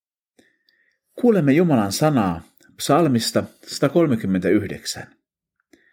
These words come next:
Minne voisin mennä sinun henkesi ulottuvilta?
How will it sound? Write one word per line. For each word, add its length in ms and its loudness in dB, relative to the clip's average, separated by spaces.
Minne 380 2
voisin 380 2
mennä 440 0
sinun 320 0
henkesi 500 -2
ulottuvilta? 840 -4